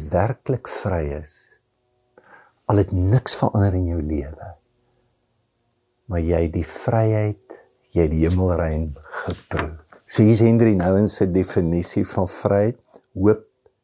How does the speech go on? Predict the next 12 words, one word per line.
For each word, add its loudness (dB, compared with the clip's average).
is -6
'n -4
vertroue -4
dat -8
God -2
sy -4
belofte 2
sal 0
vervul -6
wat -6
ons 0
lei -2